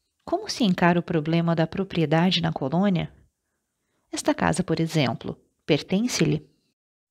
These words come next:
Ela sorriu e esclareceu. Tal como se dá na terra, a propriedade aqui é relativa. Nossas aquisições são feitas à base de horas de trabalho.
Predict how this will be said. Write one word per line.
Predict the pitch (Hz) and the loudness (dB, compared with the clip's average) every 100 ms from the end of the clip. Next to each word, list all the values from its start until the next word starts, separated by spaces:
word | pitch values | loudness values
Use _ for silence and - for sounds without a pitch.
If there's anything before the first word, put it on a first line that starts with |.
| _ _ _ _ _ _ _ _ _ _ _ _ - | _ _ _ _ _ _ _ _ _ _ _ _ -4
Ela | 202 190 | 0 2
sorriu | 185 - 226 175 185 208 214 | 2 0 0 2 2 2 2
e | 185 | 4
esclareceu. | 233 233 - 226 226 - - 156 - _ _ _ _ _ _ _ _ _ | 2 2 2 2 0 -2 -6 -6 -12 _ _ _ _ _ _ _ _ _
Tal | - 320 | -6 -4
como | 330 185 165 | 0 0 2
se | - | 2
dá | 147 135 | 2 2
na | 190 | 2
terra, | 190 147 170 180 160 | 2 2 4 4 0
a | |
propriedade | - 202 202 226 165 156 | 0 -2 2 2 2 2
aqui | 214 220 202 | 2 0 0
é | |
relativa. | 240 277 294 302 - 117 - - _ _ _ _ _ _ _ - | 2 2 2 -2 -4 -4 -6 -10 _ _ _ _ _ _ _ -6
Nossas | 143 - 151 | -2 0 2
aquisições | 165 214 208 214 180 208 | 2 2 2 0 0 0
são | 214 185 | 0 -2
feitas | - 190 202 214 | 0 0 2 2
à | 226 214 165 | 4 2 2
base | 160 175 196 185 | 4 4 4 0
de | 160 | 0
horas | 151 180 214 226 | 2 2 2 2
de | 208 220 | 0 -2
trabalho. | 226 208 139 139 | -2 0 -2 -4